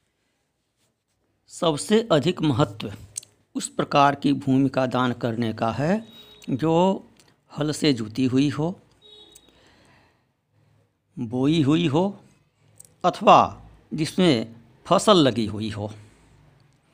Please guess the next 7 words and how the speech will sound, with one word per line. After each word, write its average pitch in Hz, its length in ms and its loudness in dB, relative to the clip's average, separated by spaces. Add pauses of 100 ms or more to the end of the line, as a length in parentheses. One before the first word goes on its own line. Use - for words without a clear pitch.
(240)
अर्थात 175 520 0
फसल 196 360 2
सहित 190 420 -2
पृथ्वी 135 340 -4
का 127 120 0
दान 113 240 -2
कीजिए 110 480 -8